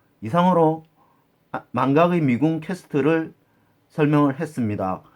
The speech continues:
시청해 주셔서 감사합니다. 구독, 좋아요,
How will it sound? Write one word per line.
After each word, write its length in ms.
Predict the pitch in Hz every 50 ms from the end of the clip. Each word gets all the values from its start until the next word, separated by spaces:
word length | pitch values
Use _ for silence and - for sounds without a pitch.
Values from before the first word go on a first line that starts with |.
| _ _
시청해 360 | _ - - - 180 170 170
주셔서 380 | 156 170 170 156 175 156 156 135
감사합니다. 840 | - 107 98 101 - 127 127 127 127 117 117 120 117 127 127 - _ _ _ _ _ _ _ _ _ - - _ _ _ _ _ _ _ _ _ - 143 147 - -
구독, 540 | - 143 143 165 190 196 185 190 - _ _ _ _ _ _ _ _ _ _
좋아요, 680 | - 131 120 135 139 143 143 143 143 143 139 135 139